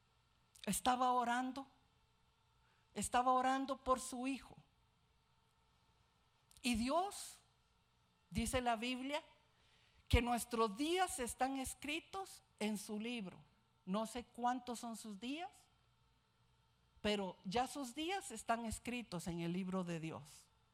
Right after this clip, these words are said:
Y Dios ya tenía determinado cuántos días tenía aquel niño. David oró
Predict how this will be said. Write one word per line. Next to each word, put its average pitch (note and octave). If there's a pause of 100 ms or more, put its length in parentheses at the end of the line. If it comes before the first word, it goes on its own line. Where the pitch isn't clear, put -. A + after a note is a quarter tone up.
(2250)
Y G3+
Dios A3+
ya C4+
tenía B3
determinado A3
cuántos A#3
días G3
tenía F3+
aquel F#3+
niño. A3 (2750)
David G3+
oró B3+